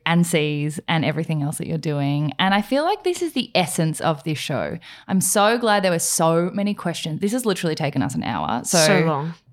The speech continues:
Speaker 1: by the way, everyone, as I predicted at the beginning, this is now going to be a two-parter. This is no
Speaker 2: <laughs>
Speaker 1: longer the last episode of the year because we have so many topics left. But the fact that most of the questions submitted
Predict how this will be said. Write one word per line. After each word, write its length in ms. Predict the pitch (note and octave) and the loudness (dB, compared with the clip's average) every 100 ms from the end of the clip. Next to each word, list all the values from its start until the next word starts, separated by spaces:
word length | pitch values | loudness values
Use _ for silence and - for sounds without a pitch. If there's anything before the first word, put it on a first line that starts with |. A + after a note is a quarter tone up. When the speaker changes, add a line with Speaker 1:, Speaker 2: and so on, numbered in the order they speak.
| - | -2
Speaker 1:
by 180 | E3+ G#3+ | 2 4
the 100 | A#3+ | 6
way, 240 | F#3+ F3 | 6 4
everyone, 600 | E3 E3 D#3 D3+ D3+ D#3 - _ - | 4 0 0 0 0 -2 -6 _ 0
as 240 | E3 G3 | 2 6
I 180 | D4 D#4+ | 6 6
predicted 600 | D#4+ F4+ D#4+ D#4 D4+ C#4+ | 4 2 0 2 4 6
at 180 | - C#4+ | 4 2
the 60 | |
beginning, 440 | E4+ G4 C4+ B3 B3 | 2 4 4 4 4
this 140 | A#3 | 2
is 180 | A#3 G3+ | 0 0
now 220 | F3 E3 | 2 2
going 160 | F#3+ A3+ | 2 -2
to 60 | |
be 160 | C4 D4 | -2 -6
a 60 | D4+ | -4
two-parter. 600 | - C#4+ B3+ A3+ G#3+ G#3+ | -4 -6 -4 -2 0 2
This 140 | C4+ | 2
is 140 | F#3+ | 2
no 240 | F3 F3 F#3+ | 0 2 4
Speaker 2:
<laughs> 100 | A3 | 4
Speaker 1:
longer 240 | C4+ D#4+ | 2 2
the 240 | D4 D#4 D#4+ - - - - | 4 4 4 -4 -12 -12 2
last 400 | A#3+ A#3+ A#4 A4+ | 4 6 6 6
episode 320 | E4+ G#4 F4+ | 4 4 4
of 60 | F4+ | 4
the 60 | |
year 160 | D4+ B3 | 2 2
because 400 | A3+ A#3+ G#3 G3 - - _ - | 2 0 0 -4 -14 -20 _ -2
we 100 | G3 | 0
have 120 | G3+ | 2
so 160 | - F3+ | 2 2
many 120 | F3 | 2
topics 320 | E3+ E3 E3 | 0 -2 -4
left. 260 | D3+ C3+ - | -2 -2 0
But 160 | A#3 - | 2 2
the 80 | |
fact 300 | G#3 G#3+ A3+ - | 2 2 2 0
that 100 | - | 2
most 500 | G3+ G3 F#3+ G#3+ - | 6 6 4 2 -2
of 80 | G#3+ | -4
the 60 | |
questions 420 | G3 F3+ - E3+ E3 | -2 -2 0 -2 -2
submitted 500 | D#3+ D#3 D3+ A#3 | -4 -4 -2 -2